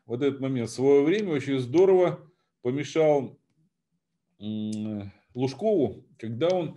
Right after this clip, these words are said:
хотел до Александра Васильевича Анненкова с помощью одного из паромов типа «Сахалин» возобновить паромную переправу. И, эм, такой паром типа «Сахалин»,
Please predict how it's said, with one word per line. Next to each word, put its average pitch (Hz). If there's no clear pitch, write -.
хотел 139
до 147
Александра 120
Васильевича 113
Анненкова 156
с -
помощью 156
одного 147
из 143
паромов 131
типа 123
«Сахалин» 113
возобновить 117
паромную 120
переправу. 120
И, 135
эм, 110
такой 135
паром 151
типа 156
«Сахалин», 110